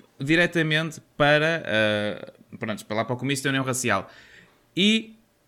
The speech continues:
ao necessitarem de salvar a vida de inúmeras pessoas,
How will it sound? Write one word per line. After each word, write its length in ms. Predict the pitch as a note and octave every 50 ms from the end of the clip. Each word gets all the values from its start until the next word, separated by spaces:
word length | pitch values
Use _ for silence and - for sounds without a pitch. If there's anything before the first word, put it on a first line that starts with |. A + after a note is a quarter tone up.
| _ _ - _ -
ao 260 | - D3 E3 D#3+ D#3+
necessitarem 580 | E3+ F3+ - - B3 - - G3+ F3+ D#3 C#3+ C#3
de 80 | C3+ -
salvar 460 | D#3+ D3 D3 C#3 C3+ A#2 A2 A2 - D3+
a 80 | D#3
vida 640 | C#3+ C3+ D3 F#3 G3 E3 B2 A2+ G#2+ G2+ - - -
de 200 | - A2+ A2+ A#2
inúmeras 460 | A2+ B2+ C3 E3 G#3+ G#3+ F#3+ F3 - -
pessoas, 500 | - - - C3 A2+ A#2 B2+ D3 D3